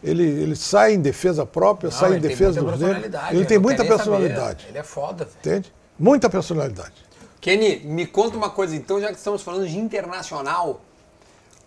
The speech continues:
Speaker 2: vamos agora na opinião de Kenny Braga, o melhor time da história do Internacional.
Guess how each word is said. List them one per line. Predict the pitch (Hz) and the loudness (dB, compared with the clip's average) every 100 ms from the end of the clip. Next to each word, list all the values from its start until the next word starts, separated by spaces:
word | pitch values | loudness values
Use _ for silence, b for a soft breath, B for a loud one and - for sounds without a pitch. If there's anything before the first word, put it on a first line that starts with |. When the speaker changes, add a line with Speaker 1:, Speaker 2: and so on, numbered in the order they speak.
| - | -2
Speaker 2:
vamos | 202 233 226 | 2 2 2
agora | 190 165 170 196 185 | -2 -2 -2 -2 -2
na | 175 165 | -2 -2
opinião | 170 170 - 180 180 220 | -2 -4 -6 -4 0 0
de | 185 | -2
Kenny | - 220 233 | -2 -2 0
Braga, | 180 165 185 185 180 - - _ _ _ _ - | 0 0 -2 -2 -6 -8 -18 _ _ _ _ -10
o | 196 | -6
melhor | 190 170 147 147 170 202 208 202 - _ | -4 -4 -4 -4 0 0 0 -4 -16 _
time | - - 170 196 190 185 | -14 -10 -4 -4 -2 -6
da | 143 | -6
história | 156 156 - - 170 185 180 | -6 -6 -10 -6 -6 -4 -8
do | 156 | -8
Internacional. | 170 160 156 151 - 143 135 120 | -10 -8 -8 -8 -10 -10 -10 -10